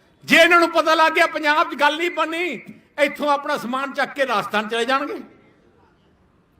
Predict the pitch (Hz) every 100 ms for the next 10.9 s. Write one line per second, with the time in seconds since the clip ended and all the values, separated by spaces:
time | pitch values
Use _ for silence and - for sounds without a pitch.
0 | - 240 302 262 220 277 285 311 339 359
1 | 269 381 381 392 392 320 339 392 381 349
2 | 240 - _ _ _ _ _ _ 311 339
3 | 339 330 - 339 349 320 294 320 370 330
4 | - - _ _ _ _ _ _ _ _
5 | _ _ 320 302 330 381 359 - 294 349
6 | 359 359 - 330 370 - - _ - 254
7 | 240 311 359 - - _ - 254 254 302
8 | 294 320 339 - - - 233 214 185 156
9 | 269 - 208 196 202 170 165 156 160 233
10 | 294 330 262 233 226 185 170 175 151